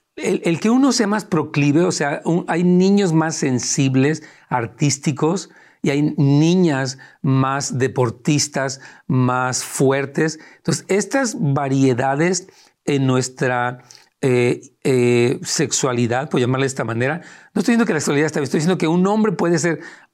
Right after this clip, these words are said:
uno puede ser más rudo, más futbolista, más agresivo, y otro puede ser más artístico. Eso no le hace que porque fue artístico ya fue,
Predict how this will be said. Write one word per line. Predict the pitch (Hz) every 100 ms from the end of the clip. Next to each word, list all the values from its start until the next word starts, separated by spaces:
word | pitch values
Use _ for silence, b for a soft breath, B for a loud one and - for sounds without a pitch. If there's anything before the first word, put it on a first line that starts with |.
| -
uno | 190
puede | 196 190
ser | 185
más | 156 -
rudo, | 147 202 202 277 B B
más | - 135
futbolista, | - 135 117 151 175 - 185 190 B B
más | - 143 143 143 -
agresivo, | - 127 120 - 185 202
y |
otro | 175 147
puede | 160 143
ser | 156
más | 143
artístico. | 139 120 135 127 - -
Eso | 240 247
no | 202 214
le | 226 185
hace | 165 - 233 B B
que | -
porque | 143 131 135
fue | 190
artístico | 160 180 -
ya | 156 156
fue, | 160 151